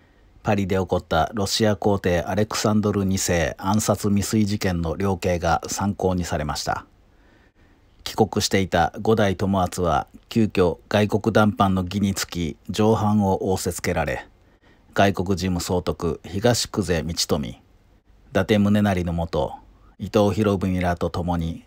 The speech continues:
各国公使との折衝にあたりました。薩摩藩からは、伊地知定、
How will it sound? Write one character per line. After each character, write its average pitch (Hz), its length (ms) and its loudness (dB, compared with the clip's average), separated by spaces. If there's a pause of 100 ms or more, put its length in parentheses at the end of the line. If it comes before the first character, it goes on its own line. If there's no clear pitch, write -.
(140)
各 107 320 -2
国 92 120 -8
公 104 220 0
使 - 100 -4
と 92 120 -2
の 85 120 -2
折 - 200 -10
衝 113 320 0
に 110 120 4
あ - 120 -6
た 85 100 -2
り 76 80 -6
ま 78 100 -6
し - 120 -10
た。 - 240 -6 (920)
薩 - 100 -8
摩 98 280 0
藩 87 220 -2
か 90 100 -2
ら 85 140 0
は、 78 340 -2 (540)
伊 113 120 2
地 101 200 -2
知 85 320 -6
定、 87 520 0